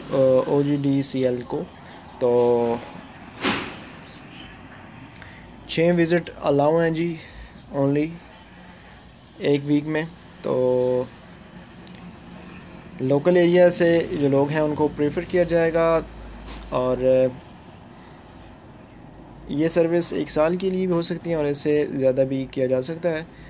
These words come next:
और मज़ीद मालूमात के लिए कि आपने पन्द्रह दिन के अंदर ये, अ, भिजवानी है। और ये बलूचिस्तान की जी है।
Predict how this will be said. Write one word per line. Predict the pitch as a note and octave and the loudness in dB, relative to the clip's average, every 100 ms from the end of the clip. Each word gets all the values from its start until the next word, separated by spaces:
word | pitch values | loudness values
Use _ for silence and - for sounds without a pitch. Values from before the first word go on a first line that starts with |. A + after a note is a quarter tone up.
| - - C#3+ | -20 -4 -2
और | C#3+ D3 D3 C#3+ - - - | 2 2 2 0 -8 -18 -8
मज़ीद | D3+ D3 F3+ | -4 0 2
मालूमात | E3+ D#3 D#3+ D#3 | 2 4 2 2
के | D#3+ | 0
लिए | D#3 D#3 | 0 2
कि | |
आपने | C#3 C#3 | 0 0
पन्द्रह | C#3+ D#3 E3 | -2 -2 -2
दिन | D#3 D3+ | -2 -2
के | |
अंदर | C#3+ D3 | 0 0
ये, | D3 C#3 | 0 0
अ, | C3+ - - B2+ B2 A#2+ - - - - - | -2 -6 -2 0 0 -2 -8 -18 -20 -18 -8
भिजवानी | C3 B2+ C3 D#3+ | -4 0 0 0
है। | C#3+ C#3+ | 0 0
और | C#3 C3+ | 0 0
ये | C3+ | -2
बलूचिस्तान | C3 C3 C3 C#3+ D3+ E3 F3 | -2 -2 -4 -2 0 0 -2
की | F3 E3 D#3+ | -2 -2 -2
जी | D#3 D3 | -2 0
है। | C#3+ D3+ | 0 -2